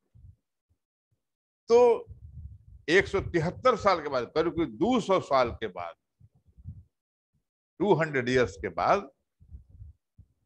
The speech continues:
दिमाग में आया कि अब थोड़ा सा मजबूत भी हम लोग हो चले हैं, और अपने, अपने company के नुमाइंदा,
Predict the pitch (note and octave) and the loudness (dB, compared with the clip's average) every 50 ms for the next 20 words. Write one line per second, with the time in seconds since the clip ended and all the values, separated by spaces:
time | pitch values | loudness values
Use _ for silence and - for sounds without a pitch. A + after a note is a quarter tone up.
0 | _ _ _ - A#2 A2 A#2+ A#2+ B2 A#2+ A2 G#2+ G#2 G2 F#2 F2+ F#2 G2+ C3+ E3 | _ _ _ -8 -4 0 2 2 2 0 -2 -6 -8 -8 -6 -6 -4 -4 -4 -6
1 | F3 - _ _ _ _ _ _ - - - - _ _ _ _ _ _ _ _ | -6 -10 _ _ _ _ _ _ -20 -20 -20 -20 _ _ _ _ _ _ _ _
2 | _ _ _ _ - A#2+ C3+ C#3 - - - C3 C3 B2 - B2+ A#2+ A#2 A#2 A#2 | _ _ _ _ -4 0 0 0 0 2 4 4 4 4 4 0 -2 0 0 -2
3 | G#2+ G2+ A#2 D3+ E3 C3+ A2 A2 B2+ B2+ A#2+ A#2 A#2+ B2 B2+ A#2 G2+ G2+ G#2+ A2 | -2 -2 0 0 0 0 0 -2 -2 -2 -2 -2 -2 -2 -2 -2 0 0 -2 -2
4 | G#2+ - B2 A#2 B2 C3+ C#3 C#3+ E3+ G#3 B3 _ _ _ - - - - _ - | -2 -2 -2 -2 0 -2 -2 -4 -6 -10 -14 _ _ _ -18 -18 -18 -18 _ -20
5 | - - _ _ - - - _ _ _ _ _ _ _ _ _ _ _ _ _ | -20 -20 _ _ -20 -20 -20 _ _ _ _ _ _ _ _ _ _ _ _ _
6 | _ _ _ _ _ _ _ _ _ _ _ _ _ - E3+ G3 G3 - - F3 | _ _ _ _ _ _ _ _ _ _ _ _ _ 2 2 2 2 2 4 4
7 | F3+ F3 - - G3+ G3 G#3+ A3+ G#3 - - _ _ - E3+ F3+ F3 - - G3+ | 4 4 2 0 0 0 2 0 -2 -2 -6 _ _ 4 4 4 4 2 -2 -6
8 | G3 G3+ A3+ A#3 A3+ - - - - E3 E3 F3 F3 E3+ - - F#3+ G3 G#3 A3 | -2 0 0 0 0 -2 -4 -8 -4 -2 -2 -2 -2 -4 -6 -6 -4 -4 -2 -2
9 | A3+ A3 - - - - F3+ G3 G#3+ A3 A3+ A3+ A3+ - - - D3 D3 D3 D#3 | -2 -2 -4 -6 -8 -10 -8 -4 -2 2 2 2 2 2 -2 -6 -12 -12 -10 -8
10 | D#3+ D#3+ D#3+ D#3+ D#3+ E3 E3 D#3+ D#3+ D#3+ D#3+ F#3 F#3+ E3+ B2+ G#2+ F#2 - | -6 -2 -2 0 0 -2 -4 -8 -10 -4 -2 0 2 2 2 0 -4 -10